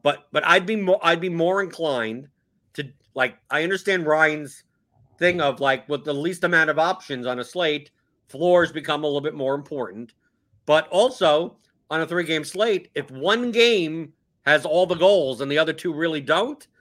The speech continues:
it'll be more important to have a lot of pieces from that one game. So if you wanna build lineups, if you wanna build a Newcastle stack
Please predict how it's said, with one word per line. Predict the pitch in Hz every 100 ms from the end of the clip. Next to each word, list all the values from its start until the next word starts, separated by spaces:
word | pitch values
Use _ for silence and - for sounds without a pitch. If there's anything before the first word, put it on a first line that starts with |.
| _ _ _ _ _ -
it'll | 165
be | 165
more | 175 185
important | 180 165 185 175
to | 170
have | 160 160 139 165 -
a | 147
lot | 143 170 175
of | 170
pieces | 165 160 147
from | - 156 147
that | 151 143 151
one | 143 202 240 175
game. | 107 95 85 71 _ _ _ _ _ _ _ _ _ -
So | - 170
if | 160 147
you |
wanna | 202 247
build | 196 196 165
lineups, | 180 233 185 -
if | 151 - _ _ _ _ _ _ _ _ _ _ _ _
you | -
wanna | 254 262
build | 214 190 165
a | 156 156
Newcastle | 170 220 - 165 - 131
stack | - 127 120 127